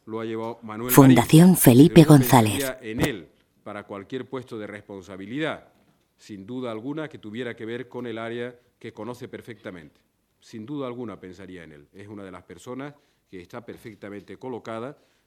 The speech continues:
Speaker 1: para que yo le pida en algún momento, espero que lo acepte, que, eh, tome una responsabilidad en el marco de las relaciones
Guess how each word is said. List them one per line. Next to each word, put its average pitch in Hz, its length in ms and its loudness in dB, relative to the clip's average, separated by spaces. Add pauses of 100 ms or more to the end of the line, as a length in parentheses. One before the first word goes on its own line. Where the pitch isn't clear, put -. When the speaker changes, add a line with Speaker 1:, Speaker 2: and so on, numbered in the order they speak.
Speaker 1:
para 110 300 -10
que 120 280 -10
yo 110 160 -10
le 117 120 -10
pida 120 260 -12
en 95 80 -12
algún 104 260 -10
momento, 117 480 -10
espero 101 360 -12
que 92 80 -14
lo 90 100 -12
acepte, 131 440 -14 (360)
que, 127 360 -8
eh, 85 500 -20 (1200)
tome 131 300 -8
una 117 180 -10
responsabilidad 107 1000 -12 (240)
en 98 160 -16
el 92 100 -14
marco 110 340 -12
de 95 140 -12
las 85 280 -16
relaciones 95 680 -14